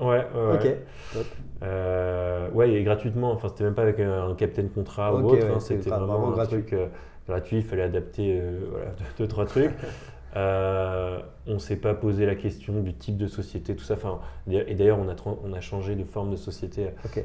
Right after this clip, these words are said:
Speaker 1: au moment de notre première levée de fonds, on pourra en reparler un peu après.
Speaker 2: Parce que t'avais créé quoi, euh, au départ, une
Speaker 1: On
Speaker 2: S A R L ?
Speaker 1: était en S A R L, on
Speaker 2: Ok.
Speaker 1: est passé en S A S, euh,
Speaker 2: D'accord.
Speaker 1: après. Euh, on, bon, on a quand même été un petit peu accompagné par un expert comptable,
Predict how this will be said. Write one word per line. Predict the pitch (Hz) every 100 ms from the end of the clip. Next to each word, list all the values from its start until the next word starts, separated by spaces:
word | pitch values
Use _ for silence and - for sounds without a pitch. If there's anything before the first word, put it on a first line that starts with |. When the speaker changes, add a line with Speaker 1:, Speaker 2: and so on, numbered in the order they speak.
| -
Speaker 1:
au | 98
moment | 95 98
de | 95
notre | 87
première | - 92
levée | 90 85
de | 87
fonds, | - 95
on | 87
pourra | - 87
en |
reparler | - 90
un | 87
peu | 87
après. | 87 -
Speaker 2:
Parce | 123
que | 113
t'avais | 107 101
créé | - 110
quoi, | 110 113
euh, | 107 101 101
au | 101
départ, | 101 104
une | 104
Speaker 1:
On |
Speaker 2:
S | 104
A |
R | 101
L ? |
Speaker 1:
était | 101 110
en | 107
S | -
A | 104
R |
L, | 104 123 117
on |
Speaker 2:
Ok. | 104
Speaker 1:
est | 104
passé | 101 90 104
en |
S | 98 -
A |
S, | 95 98 -
euh, | 90
Speaker 2:
D'accord. | 87 104
Speaker 1:
après. | 90 - 110 135 - - - - - - -
Euh, | 98 98 98 95 92 90 92 -
on, | 120
bon, | 127 120
on | 120
a |
quand | 113
même | 131
été | 127
un | 123
petit | 107 -
peu | 123
accompagné | 110 107 117
par | 101
un | 92
expert | 104 - 110
comptable, | 107 95 120